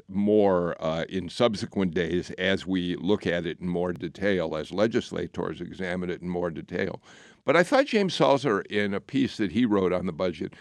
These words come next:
really laid out what the state spends money on. And I think it's worth reading,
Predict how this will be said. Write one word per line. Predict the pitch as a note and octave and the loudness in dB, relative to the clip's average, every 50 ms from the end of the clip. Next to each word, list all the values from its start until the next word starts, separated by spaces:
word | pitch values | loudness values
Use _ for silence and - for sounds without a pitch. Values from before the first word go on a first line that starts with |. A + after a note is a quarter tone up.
| - - - | -20 -18 -8
really | G#2 A#2 C3 C#3 F3 A3 B3+ C4+ B3+ B3+ A#3 | -4 -2 0 4 4 4 4 4 2 2 2
laid | F3 C#3 C3 C3 C3 B2+ A2 | 2 4 4 6 6 6 6
out | G#2+ G#2+ G#2 G#2 F#2 - | 6 4 4 2 2 0
what | F2 F2+ F2+ F2+ G2+ B2 D3+ D3 - - _ _ - | -6 -6 0 4 4 4 4 4 0 -8 _ _ -4
the | C3 C#3 C3+ | -2 -2 -2
state | - - - - G#2+ G2+ G2+ F#2+ - - | -2 -6 -2 0 2 2 2 0 -2 -8
spends | - - - - F#2 F#2 F2+ F2+ F2+ D#2+ - - - | -16 -12 -6 -2 -2 -2 -2 -4 -6 -6 -8 -14 -12
money | F2+ F2+ F2+ F2 F2+ E2 E2+ | -8 -6 -6 -4 -4 -4 -2
on. | F2 D#2 D2+ - | -4 -4 -4 -4
And | - B2+ F3+ | 0 0 0
I | A3 | 0
think | B3 D4+ D#4+ | 2 0 0
it's | C#4 - - | 0 0 2
worth | B2+ C3 C#3 D3 C#3+ C3 - - - - - - - - _ - | 4 6 8 8 6 4 0 -12 -20 -20 -20 -20 -20 -20 _ -6
reading, | - G#2+ A#2+ B2+ C3+ C#3+ C#3 C3+ A#2+ G#2+ G2 F#2 E2+ | -2 2 4 6 8 6 6 6 4 2 0 -2 -4